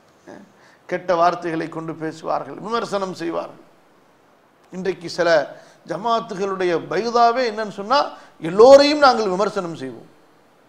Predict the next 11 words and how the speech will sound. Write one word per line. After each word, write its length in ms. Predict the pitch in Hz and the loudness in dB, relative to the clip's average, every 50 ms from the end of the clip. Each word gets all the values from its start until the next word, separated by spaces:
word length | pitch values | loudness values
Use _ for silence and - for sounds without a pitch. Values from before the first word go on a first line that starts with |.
| _ _ _ _ _ _ _ _ _ _ _ _ _ _ _ _ _ _ _ _ _ _ _ _ _ _ _ _ _ _ _ _ _ _ - 156 | _ _ _ _ _ _ _ _ _ _ _ _ _ _ _ _ _ _ _ _ _ _ _ _ _ _ _ _ _ _ _ _ _ _ -6 -4
பைதானா 340 | 165 190 202 214 214 220 214 220 | -2 -2 0 0 -2 -2 -4 -6
தெரியுமா? 260 | 220 226 214 190 143 127 - - - _ _ _ _ _ _ _ _ _ _ _ _ _ _ _ _ _ _ _ _ _ _ _ _ _ _ - | -8 -8 -8 -8 -8 -8 -10 -18 -20 _ _ _ _ _ _ _ _ _ _ _ _ _ _ _ _ _ _ _ _ _ _ _ _ _ _ -14
அஹ், 180 | 208 220 220 - _ | -14 -14 -16 -16 _
தெரியாது. 300 | - 156 156 147 135 117 - - _ _ _ _ _ _ _ _ _ _ - | -12 -10 -8 -8 -10 -10 -14 -18 _ _ _ _ _ _ _ _ _ _ 0
அதாவது 320 | 151 185 214 240 254 247 233 196 190 | 4 6 6 6 6 2 0 0 2
இயக்கத்தின் 560 | 220 240 233 - - 240 240 - 254 220 208 220 | 2 2 2 2 0 0 0 0 -4 -2 2 2
நோக்கம், 340 | 247 247 247 247 240 202 180 | 2 2 4 2 4 4 4
அடிப்படை 460 | 190 214 254 - - 262 254 240 220 - - 160 | 4 2 0 -2 0 2 4 4 4 4 2 0
அம்சங்களே 500 | 196 220 - 262 254 247 240 240 254 262 240 233 | -2 -2 0 0 0 2 4 6 6 6 6 4
என்னன்னு 240 | 233 233 220 - - | 2 -2 -4 -6 -8
சொன்னா, 200 | 214 214 269 302 | -2 2 4 4